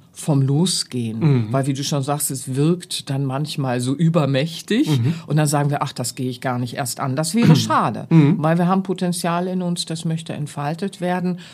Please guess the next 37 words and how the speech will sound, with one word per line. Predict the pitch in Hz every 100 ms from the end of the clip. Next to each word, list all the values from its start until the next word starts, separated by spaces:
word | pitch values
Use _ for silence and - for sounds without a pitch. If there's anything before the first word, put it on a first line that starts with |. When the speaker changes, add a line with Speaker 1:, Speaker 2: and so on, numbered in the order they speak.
| - -
Speaker 1:
und | 165
das | 165
schlummert | - 254 254 120
dann | 123 135
und | 139
wir | 131 117
wissen | 170 254
gar | 120 104
nichts | 113 -
davon. | 104 104 90 69 - -
Ne? | 156 175 -
So. | 143
Speaker 2:
Ja. | 135 120 - 254 220
Speaker 1:
Also | 170 160
insofern | 160 147 165 185 220 220 - -
nicht | 160 165 190
entmutigen | 185 165 180 190 180
lassen | 156 160 180 170 - -
von | - 165
der | 151 131
Größe | 147 139 165 226 294 - 247 262 -
eines | - 202 202 196 196
Weges, | 185 190 196 196 185 - - -
sondern | 131 160 170 165 170 165
Schritt | - - 381 381
für | 214
Schritt | - - 143 165 - - _ _ _ _ _ _ _ -
darauf | 156 165 170
zugehen, | - - - 294 120 104 -
Speaker 2:
Mhm. | 151 123 120
Speaker 1:
aber | 165 180
auch | 185
aktiv | 202 - - 127 117
sein. | - 120 110 117
Ja, | 180 190 120
sehr | 180 214
schön. | - 202 117